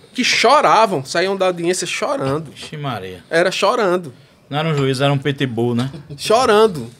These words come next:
Speaker 1: sabe? E, e, assim, episódios com advogados. É en-, engraçado, advogados, assim, tradicionais, da, até daqui de Ara-, Maceió, que foram pra lá, que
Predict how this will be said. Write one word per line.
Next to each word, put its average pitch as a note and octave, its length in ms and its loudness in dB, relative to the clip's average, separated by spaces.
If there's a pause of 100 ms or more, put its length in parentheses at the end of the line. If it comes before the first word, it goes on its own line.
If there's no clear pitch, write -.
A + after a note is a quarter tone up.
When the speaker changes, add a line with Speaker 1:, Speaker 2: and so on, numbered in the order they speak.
(120)
Speaker 1:
sabe? F#3 420 0
E, G#3 320 -8
e, G#3+ 60 2
assim, G3 500 -2 (280)
episódios F3+ 520 2
com F#3 160 0
advogados. D#3+ 680 2
É - 120 -8
en-, C4+ 300 -6
engraçado, C4 580 0
advogados, F#3 500 0
assim, F#3+ 300 -6 (180)
tradicionais, E3+ 960 -2 (400)
da, D#3 200 -4
até B3 260 -6
daqui - 180 -6
de E3+ 120 -4
Ara-, D#3 200 0 (360)
Maceió, C#3+ 500 -2
que - 140 -18
foram D#3 200 -2
pra C3+ 200 0
lá, C#3 280 0 (440)
que D3+ 120 -12